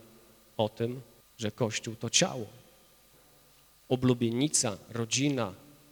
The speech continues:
wspólnota wiary, pracy, relacji, służb. Powiem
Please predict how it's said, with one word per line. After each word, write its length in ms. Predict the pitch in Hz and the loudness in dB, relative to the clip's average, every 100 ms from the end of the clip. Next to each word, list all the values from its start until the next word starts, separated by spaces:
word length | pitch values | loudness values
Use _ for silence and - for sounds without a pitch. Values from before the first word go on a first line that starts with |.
| - | -4
wspólnota 680 | - - 117 113 120 117 120 | 2 2 4 2 2 0 -2
wiary, 480 | 117 135 151 131 101 101 - | 0 0 0 -2 -6 -10 -8
pracy, 560 | 135 151 - - 113 95 - - - _ - | -6 -2 4 4 2 -8 -18 -20 -20 _ -6
relacji, 760 | 113 117 143 151 - - 101 90 | -2 0 0 2 2 2 0 -2
służb. 560 | - 139 160 127 - - - - - - _ - _ _ _ | -2 -2 -4 -2 -4 -6 -20 -20 -20 -20 _ -20 _ _ _
Powiem 400 | - 160 143 | 0 2 4